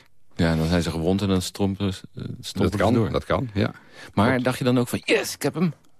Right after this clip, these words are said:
Speaker 2: Nou ja, je hoopt dan dat zo'n dier gelijk dood is, hè?
Speaker 1: Ja, maar je
Speaker 2: En
Speaker 1: hoopt
Speaker 2: dat
Speaker 1: ook,
Speaker 2: het best
Speaker 1: maar hoop je ook dat je hem, dat je hem raakt? Is
Speaker 2: Ja,
Speaker 1: dat toch
Speaker 2: natu-,
Speaker 1: ook
Speaker 2: anders schiet je niet.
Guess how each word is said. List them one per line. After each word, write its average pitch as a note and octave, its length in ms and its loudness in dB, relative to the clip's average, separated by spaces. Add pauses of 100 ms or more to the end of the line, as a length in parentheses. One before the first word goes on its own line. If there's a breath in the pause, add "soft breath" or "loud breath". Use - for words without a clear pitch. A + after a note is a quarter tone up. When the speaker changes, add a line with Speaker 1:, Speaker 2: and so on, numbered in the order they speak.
(680 soft breath)
Speaker 2:
Nou F#2 160 2
ja, G2+ 80 4
je G#2 180 4
hoopt B2 200 2
dan G2+ 100 -2
dat F#2+ 100 -2
zo'n G2+ 120 -2
dier G#2 140 4
gelijk F2+ 220 0
dood A#1+ 200 -4
is, - 100 -8
hè? - 60 -6
Speaker 1:
Ja, A#2+ 60 -8 (360)
maar - 0 -
je G#2+ 80 4
Speaker 2:
En A2+ 40 4
Speaker 1:
hoopt G#2+ 100 6
Speaker 2:
dat G2+ 100 4
Speaker 1:
ook, A2+ 80 0
Speaker 2:
het B2+ 100 2
best A2+ 120 2
Speaker 1:
maar A#2 80 0
hoop C#3+ 200 0
je C#3+ 80 2
ook C3 60 -2
dat C3+ 160 -2
je C3 80 -2
hem, C3 140 0 (200)
dat A2+ 240 0
je B2 60 0
hem A#2 100 4
raakt? G2+ 400 -2
Is G#2+ 100 -4
Speaker 2:
Ja, F2+ 60 4
Speaker 1:
dat F#2 80 4
toch A2 100 2
Speaker 2:
natu-, A2+ 140 0
Speaker 1:
ook - 60 -12
Speaker 2:
anders F2+ 200 -4
schiet - 180 -4
je - 60 -4
niet. D#2 180 -6